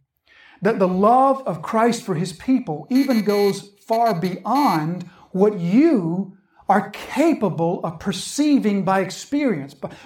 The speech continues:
of, of what you are capable of understanding even by experiencing the love of Christ.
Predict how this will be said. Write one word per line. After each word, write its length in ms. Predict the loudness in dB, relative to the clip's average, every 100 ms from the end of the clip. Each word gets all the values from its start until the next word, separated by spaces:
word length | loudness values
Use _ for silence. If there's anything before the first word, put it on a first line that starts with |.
| 0
of, 200 | 0 2
of 220 | 0 2
what 180 | 0 2
you 160 | 2
are 160 | 2 -2
capable 560 | -4 -2 -2 -2 -2 -4
of 140 | -2
understanding 920 | 0 0 0 -4 -4 -2 0 0 0 2
even 300 | 2 2 2
by 220 | 2 2
experiencing 1000 | -2 -4 -10 -6 0 2 4 2 -2 -4
the 80 | -2
love 200 | -4 -6
of 100 | -8
Christ. 440 | -8 -8 -18 -20